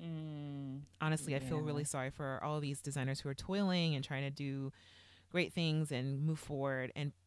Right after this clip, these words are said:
Speaker 2: and they're playing by the rules, and then they go and do this. So,
Speaker 1: Mm-hmm.
Speaker 2: yeah.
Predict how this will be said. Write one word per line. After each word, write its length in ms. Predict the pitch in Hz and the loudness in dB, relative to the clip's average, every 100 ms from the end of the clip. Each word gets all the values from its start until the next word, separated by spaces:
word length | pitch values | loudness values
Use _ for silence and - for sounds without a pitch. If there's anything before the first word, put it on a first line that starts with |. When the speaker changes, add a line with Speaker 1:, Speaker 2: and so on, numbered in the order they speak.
| - | -4
Speaker 2:
and 140 | 151 143 | 0 2
they're 120 | 143 | 2
playing 400 | - - 156 160 | 0 2 4 4
by 180 | 143 131 | 4 0
the 80 | 127 | 0
rules, 560 | 135 123 131 123 - - | -4 -4 -6 -8 -12 -6
and 180 | 143 139 | -4 -2
then 380 | 139 135 131 - - - - _ - _ _ _ - | -2 0 -2 -4 -14 -20 -20 _ -20 _ _ _ -6
they 100 | 143 | -4
go 200 | 143 165 | 2 4
and 100 | 165 | 4
do 140 | 156 151 | 4 4
this. 600 | 165 220 220 - - - - - - - - | 8 8 8 2 -2 -4 -10 -14 -18 -20 -16
So, 560 | - 147 131 131 135 143 _ _ _ _ _ _ - | -8 -6 -4 -4 -6 -8 _ _ _ _ _ _ -8
Speaker 1:
Mm-hmm. 720 | 165 160 160 160 160 165 165 160 - | -6 -4 -2 -2 0 0 0 -2 -6
Speaker 2:
yeah. 460 | 208 202 185 170 | -2 0 2 0